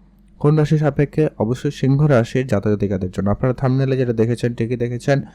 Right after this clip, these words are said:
সিংহ রাশি জাতক জাতিকাদের জন্য আগামী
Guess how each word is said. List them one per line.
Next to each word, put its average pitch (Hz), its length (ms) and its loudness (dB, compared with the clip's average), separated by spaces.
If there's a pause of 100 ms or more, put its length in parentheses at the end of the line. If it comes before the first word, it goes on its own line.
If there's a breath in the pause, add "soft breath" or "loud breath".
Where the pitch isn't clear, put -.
(400 loud breath)
সিংহ 147 260 4
রাশি 156 240 2
জাতক 143 380 2
জাতিকাদের 131 480 2
জন্য 127 380 0 (180)
আগামী 110 440 2